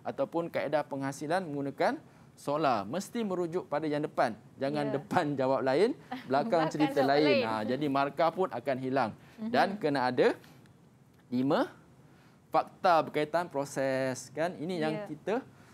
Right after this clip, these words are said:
Speaker 1: perlu, kan, untuk
Speaker 2: Mhm.
Speaker 1: jawab. Okey?
Speaker 2: Okey,
Speaker 1: Okey.
Speaker 2: baik. Ah,
Speaker 1: Mhm.
Speaker 2: lima markah dah dapat
Speaker 1: Okey.
Speaker 2: kat situ.
Speaker 1: Ah, dia dua markah. Lima markah
Speaker 2: Ya.
Speaker 1: sini, eh. Ah, jadi inilah contoh cara nak jawab dia.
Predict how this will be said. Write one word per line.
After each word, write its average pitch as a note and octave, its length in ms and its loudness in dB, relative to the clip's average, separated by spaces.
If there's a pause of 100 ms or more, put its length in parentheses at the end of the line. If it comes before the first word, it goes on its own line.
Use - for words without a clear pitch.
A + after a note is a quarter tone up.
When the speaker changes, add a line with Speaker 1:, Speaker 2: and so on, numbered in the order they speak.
(180)
Speaker 1:
perlu, D3+ 480 -4 (400)
kan, F3+ 240 -2
untuk F#3+ 400 -6
Speaker 2:
Mhm. C4 320 -10 (160)
Speaker 1:
jawab. A2+ 560 0 (320)
Okey? G#3 160 -6 (960)
Speaker 2:
Okey, C4+ 480 -4
Speaker 1:
Okey. A#3+ 80 -6
Speaker 2:
baik. D4 300 -2 (100)
Ah, A3+ 240 -10
Speaker 1:
Mhm. A#3 40 -8 (120)
Speaker 2:
lima A3+ 80 -6
markah B3 400 -10
dah A#3 120 -10 (120)
dapat C4 80 -6
Speaker 1:
Okey. D4+ 160 -2
Speaker 2:
kat C4+ 80 -8
situ. F4+ 240 -6
Speaker 1:
Ah, B2 240 0
dia A#2+ 160 -2
dua A#2+ 160 -4
markah. A2+ 400 -4
Lima B2+ 240 -8
markah D3 400 -2
Speaker 2:
Ya. - 20 -12
Speaker 1:
sini, D3+ 300 -6
eh. - 20 -10 (140)
Ah, G#2 240 -10
jadi C#3 320 -6 (240)
inilah G3+ 400 -2
contoh D3+ 400 -6
cara C#3 160 -2
nak C3+ 160 -6
jawab C3 320 0
dia. C3+ 240 -4